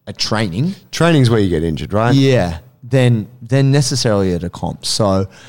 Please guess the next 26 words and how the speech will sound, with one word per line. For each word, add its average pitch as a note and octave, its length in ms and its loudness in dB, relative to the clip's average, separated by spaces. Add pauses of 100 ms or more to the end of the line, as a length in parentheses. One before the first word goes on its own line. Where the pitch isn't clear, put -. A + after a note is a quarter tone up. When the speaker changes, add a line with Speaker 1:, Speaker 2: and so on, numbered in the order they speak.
(160)
Speaker 1:
take F3 220 0
the A#2+ 60 -2
fear C3 220 0
factor A2+ 420 -2
out. G#3 280 -2 (520)
And A#2+ 200 0
man, C3+ 220 0
I G#2+ 100 0
think - 420 -8 (400)
it's - 140 -6
so B2+ 160 2
good. B2+ 220 2
Thank B2 240 0
you B2+ 60 0
for A#2 120 -6
sharing A2+ 280 0
that A2+ 120 0
with G2+ 120 -4
us, G2 140 -2
Joe. F#2+ 140 -2
That's G#2 200 0
awesome. F#2 340 -4 (120)
Speaker 2:
My A#2 180 -2
bro, A#2+ 240 2
thank B2 300 0
you. C3 180 2